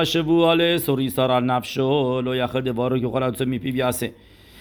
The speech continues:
یعنی اول پاراشای متود میگه این چیزی هستش که هشم فرمان داده، کسی که ندر بکنه به هشم،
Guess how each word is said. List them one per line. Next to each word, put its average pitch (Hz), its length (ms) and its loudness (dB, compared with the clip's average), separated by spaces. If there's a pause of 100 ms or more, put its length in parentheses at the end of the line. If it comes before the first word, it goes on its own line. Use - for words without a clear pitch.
(160)
یعنی 160 380 4
اول 160 260 2
پاراشای 139 380 2
متود 131 340 2
میگه 127 800 2 (920)
این 160 280 2
چیزی 165 180 -2
هستش 160 260 0
که 160 100 -2
هشم 147 180 0
فرمان 143 360 4
داده، 110 240 -2 (420)
کسی 165 260 2
که 165 120 4
ندر 160 300 4
بکنه 156 380 2
به 135 120 -2
هشم، 131 360 0